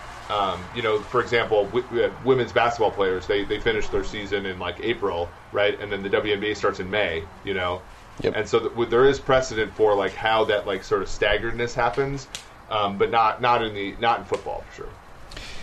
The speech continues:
Speaker 2: Uh, we'll transition here, but there was a, <laughs> a tweet that popped up that was, "You can only keep one of the Chiefs' offensive weapons. Who are you keeping?" And the options were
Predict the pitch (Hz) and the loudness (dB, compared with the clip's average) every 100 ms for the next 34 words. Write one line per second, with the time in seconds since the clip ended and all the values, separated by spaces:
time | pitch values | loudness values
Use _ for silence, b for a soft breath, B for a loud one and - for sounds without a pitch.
0 | B B B B B - - - 131 123 | B B B B B -14 -4 2 4 4
1 | 135 135 - 143 139 147 127 123 120 110 | 2 2 2 0 0 0 0 2 2 0
2 | 120 127 120 113 117 110 104 - - - | 0 2 2 2 0 0 -2 -2 -2 -2
3 | - 131 - 127 131 120 135 131 - 113 | 0 0 0 0 2 2 2 0 2 2
4 | 107 104 95 - 110 123 117 117 127 110 | 4 2 2 -2 -4 -2 -2 0 -2 0
5 | 107 113 110 - 117 107 101 98 107 101 | 0 0 -2 -2 -2 2 2 2 0 -2
6 | - 98 98 98 120 117 123 107 101 98 | -4 2 2 2 0 -2 -2 0 -2 -2
7 | 107 98 113 110 95 95 95 95 - 107 | -4 -2 -2 0 -2 2 2 0 -2 -4
8 | - 101 95 87 | -2 0 2 0